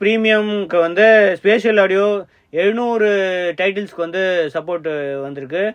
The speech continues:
So, அது தவிர download கூட ஆறு டிவைசஸ்க்கு வந்து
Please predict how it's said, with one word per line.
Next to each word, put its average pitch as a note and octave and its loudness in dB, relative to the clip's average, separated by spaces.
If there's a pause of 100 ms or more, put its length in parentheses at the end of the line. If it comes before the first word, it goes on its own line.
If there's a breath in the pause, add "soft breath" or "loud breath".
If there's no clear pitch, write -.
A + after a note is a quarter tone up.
(420 soft breath)
So, A#3 -2 (220)
அது F3+ 2 (100)
தவிர G3+ 4 (240)
download A3 0 (200)
கூட G3+ 2 (1160)
ஆறு G3 0
டிவைசஸ்க்கு G3 -4
வந்து D#3+ -8